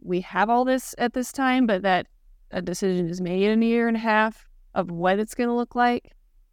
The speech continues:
But maybe phases of, this is our vision, and then the phases of our vision. Um,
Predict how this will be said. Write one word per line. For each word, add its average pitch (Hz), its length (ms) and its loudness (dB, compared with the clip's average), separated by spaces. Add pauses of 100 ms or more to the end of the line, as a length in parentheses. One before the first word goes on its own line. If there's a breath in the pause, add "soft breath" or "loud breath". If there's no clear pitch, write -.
(760)
But 196 140 0
maybe 202 640 0 (580)
phases 226 880 -2
of, 233 280 2 (320)
this 220 100 0
is 214 120 2
our 214 120 0
vision, 214 520 0 (680)
and 196 120 -2
then 190 120 -2
the 180 60 -4
phases 202 480 0
of 254 140 2
our 254 120 2
vision. 262 500 0 (680)
Um, 185 480 0